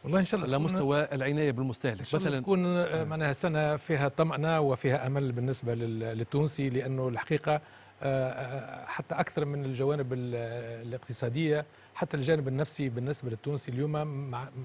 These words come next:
Speaker 1: معناها يقعد فيه مشكل، فبالتالي، آه، ينجم يكون معناها، آه، الأمل إن شاء الله على ال-، على ال-، على المستقبل، وإن شاء الله نتجاوزوا هذه المحن وهالصعوبات.
Speaker 2: أي نعم، سي الهادي،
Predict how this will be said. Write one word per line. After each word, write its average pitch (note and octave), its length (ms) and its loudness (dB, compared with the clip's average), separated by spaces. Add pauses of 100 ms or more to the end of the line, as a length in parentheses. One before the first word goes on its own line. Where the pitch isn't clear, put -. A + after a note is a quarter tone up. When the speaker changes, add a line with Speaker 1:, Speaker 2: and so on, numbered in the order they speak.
(240)
Speaker 1:
معناها C3 200 -2
يقعد C3+ 360 0 (320)
فيه D3+ 140 0
مشكل، C3+ 340 -2 (320)
فبالتالي، D3 480 0
آه، A2 640 -14 (420)
ينجم C#3 460 -2
يكون D3 320 -2
معناها، C#3 680 -2 (580)
آه، C3 680 -4
الأمل C#3 640 0
إن B2 60 -2
شاء C#3+ 140 -2
الله B2+ 120 0
على B2 200 0
ال-، A#2 600 -4
على A#2 260 -6
ال-، A2 260 -8
على B2 140 -6
المستقبل، A#2+ 460 -2
وإن - 400 -12
شاء E3+ 160 2
الله D#3+ 160 2
نتجاوزوا C#3+ 380 4
هذه C3+ 200 0
المحن B2+ 680 -4
وهالصعوبات. A#2 680 -4 (320)
Speaker 2:
أي C3 60 -4
نعم، G#2+ 100 -6 (180)
سي - 120 -6
الهادي، C#3+ 240 2